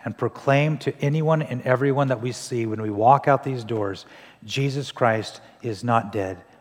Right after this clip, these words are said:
but he is alive. And I join you and say amen,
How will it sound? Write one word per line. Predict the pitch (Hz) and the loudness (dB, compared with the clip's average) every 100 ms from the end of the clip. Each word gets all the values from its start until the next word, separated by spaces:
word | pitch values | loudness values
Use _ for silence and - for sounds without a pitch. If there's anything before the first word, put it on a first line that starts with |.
| _ | _
but | 101 | -10
he | 87 | -6
is | 104 104 | -6 -4
alive. | 107 95 92 - _ _ _ _ _ _ _ _ _ _ _ _ _ _ _ _ _ _ - _ - | -4 -4 -6 -14 _ _ _ _ _ _ _ _ _ _ _ _ _ _ _ _ _ _ -20 _ 0
And | 131 | 4
I | 165 | 4
join | 131 139 160 | 6 6 6
you | 175 | 6
and | 160 | 4
say | 139 160 156 147 | 4 6 8 6
amen, | 139 147 190 202 | 6 6 6 4